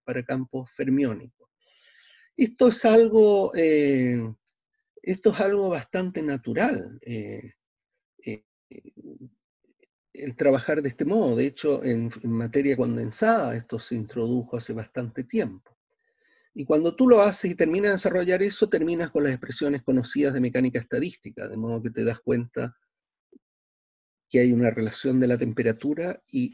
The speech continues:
y el, el, el corte de la integración en la dirección temporal.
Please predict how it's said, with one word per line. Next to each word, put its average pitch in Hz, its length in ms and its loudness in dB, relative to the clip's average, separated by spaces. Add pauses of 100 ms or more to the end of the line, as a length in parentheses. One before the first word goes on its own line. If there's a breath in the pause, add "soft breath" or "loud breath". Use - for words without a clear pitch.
y 127 100 -2
el, - 180 -14
el, - 340 -12
el 117 220 -8
corte 135 480 2
de 117 120 -4
la 113 80 -2
integración 110 840 -4
en 123 100 -2
la 117 100 0
dirección 117 480 -6
temporal. - 520 -10